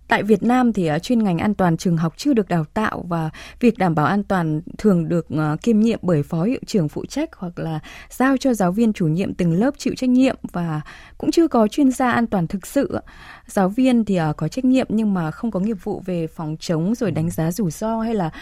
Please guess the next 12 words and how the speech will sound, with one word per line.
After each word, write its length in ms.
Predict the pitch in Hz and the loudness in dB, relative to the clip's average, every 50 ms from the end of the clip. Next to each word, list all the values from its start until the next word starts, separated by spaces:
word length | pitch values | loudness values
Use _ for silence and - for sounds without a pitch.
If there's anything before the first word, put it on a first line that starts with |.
| - - - - | -18 -18 -20 -20
xử 240 | - - - 247 196 | -8 0 2 2 4
lý 220 | 175 185 185 185 | 4 4 4 4
những 160 | 208 262 294 - | 4 2 0 0
cái 100 | 320 302 | -4 -4
sự 240 | - - - - - - | -4 -4 -8 -8 -8 -4
cố 540 | - 196 190 185 196 226 277 320 339 339 320 | -2 0 2 2 2 2 0 0 -2 -4 -4
có 120 | - 220 214 - | -4 -6 -4 -2
thể 180 | - 277 185 | 0 0 0
xảy 240 | 165 - - 165 151 | 0 0 0 0 0
ra 200 | 156 196 214 214 | 2 2 0 2
bất 140 | 208 277 285 | 2 4 6
ngờ 440 | 277 262 240 214 190 180 165 151 | 6 8 8 8 8 6 6 4